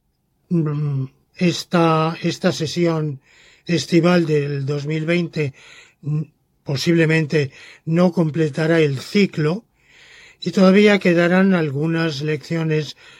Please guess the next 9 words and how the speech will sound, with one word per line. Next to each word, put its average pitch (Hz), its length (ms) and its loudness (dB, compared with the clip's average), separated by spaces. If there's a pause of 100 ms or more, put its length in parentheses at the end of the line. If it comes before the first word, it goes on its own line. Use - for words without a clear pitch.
(120)
laurentinas 170 960 0 (720)
que 165 200 0
serán 151 800 -4 (440)
impartidas 165 1120 0 (800)
el 160 420 2
año 156 360 -2
dos 143 220 -4
mil 151 180 -4
veintiuno. 123 640 -6